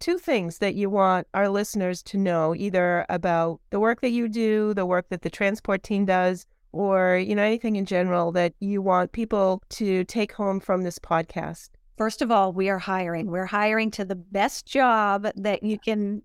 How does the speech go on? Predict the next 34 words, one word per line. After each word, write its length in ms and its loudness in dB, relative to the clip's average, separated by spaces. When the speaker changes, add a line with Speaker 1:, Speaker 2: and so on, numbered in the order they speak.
Speaker 2:
that 160 2
you 140 -2
can, 420 0
uh, 500 2
do, 360 0
if 120 -4
you, 200 0
if 180 -6
you 80 0
ask 320 -4
me. 300 -2
So 420 -2
consider 480 0
us, 460 -4
think 180 -4
about 340 4
it. 260 2
We 360 -4
are 200 2
hiring 380 -2
for 200 0
all 140 4
positions, 680 -2
nurses, 680 -2
E 180 -2
M 160 2
Ts, 360 -2
paramedics, 920 -2
as 160 -2
well 200 0
as 100 -6
communication 560 -4
center 240 -2
specialists. 680 -4